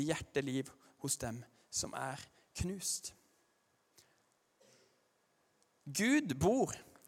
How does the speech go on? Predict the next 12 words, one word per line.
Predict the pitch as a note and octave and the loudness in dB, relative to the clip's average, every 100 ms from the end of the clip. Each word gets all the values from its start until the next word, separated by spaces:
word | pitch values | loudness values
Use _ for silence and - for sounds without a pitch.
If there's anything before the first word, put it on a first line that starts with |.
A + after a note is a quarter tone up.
| - | -6
i | G#3 A#3+ | 0 6
det | B3+ - | 6 8
høye | C#4 A3+ D3+ G#3+ D#3 - - - - - _ - - - | 6 6 6 6 6 0 -20 -20 -20 -20 _ -20 -20 2
og | - G#3 | 10 12
det | A3 | 12
hellige. | A3+ F3 F3+ - - - - - | 10 10 6 2 -10 -20 -8 0
Så | F3+ - | 2 8
høyt | - D4 C#4+ - - | 8 8 6 -2 0
opp | A#3+ - - - - | 0 0 -12 -20 -16
du | - | -8
kan | F#3+ A3 | -2 0
komme, | - C4+ F#3+ G3+ | 6 6 6 2